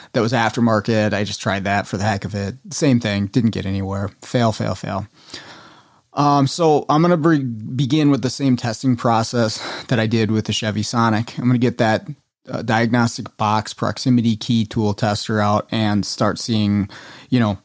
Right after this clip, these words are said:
is my key outputting a signal? Is the car reaching out to the key? What do I have? What do I mi-, what am I missing here? So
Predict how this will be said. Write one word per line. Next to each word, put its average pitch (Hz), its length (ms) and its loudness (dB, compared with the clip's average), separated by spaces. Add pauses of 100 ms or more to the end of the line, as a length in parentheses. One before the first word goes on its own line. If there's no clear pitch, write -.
(880)
is 135 160 2
my 101 120 -8
key 160 180 -2
outputting 151 480 2
a 135 40 0
signal? 135 500 0
Is 110 120 -6
the 143 120 -10
car 147 420 2
reaching 139 340 2
out 127 380 0
to 180 180 -2
the 156 120 0
key? 139 480 2 (1500)
What 123 140 2
do 131 120 4
I 120 60 2
have? 117 320 0
What 117 80 -2
do 110 140 -2
I 104 80 -4
mi-, 110 320 0
what 147 160 2
am 143 80 4
I 120 80 2
missing 120 400 0
here? 104 400 -6 (540)
So 156 420 2